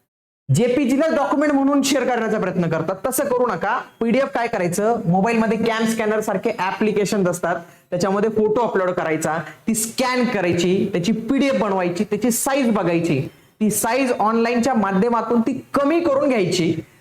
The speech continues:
आणि कमी करून घेतल्यानंतरच ती आपल्याला अपलोड करायची आहे.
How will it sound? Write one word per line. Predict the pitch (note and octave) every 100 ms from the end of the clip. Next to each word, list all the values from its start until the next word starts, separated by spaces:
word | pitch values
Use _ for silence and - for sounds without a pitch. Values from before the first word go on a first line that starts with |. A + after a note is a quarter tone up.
| -
आणि | G3 F#3+
कमी | G#3 B3+ D#4
करून | D4 C#4
घेतल्यानंतरच | B3+ A#3+ A#3 A#3 A3 A3+ C#4+ F4+ -
ती | C#4+
आपल्याला | C#4+ - A#3 A3+ A#3 G3
अपलोड | F#3+ G#3 G#3
करायची | G3+ D#3+ E3 A3 B3+
आहे. | D#3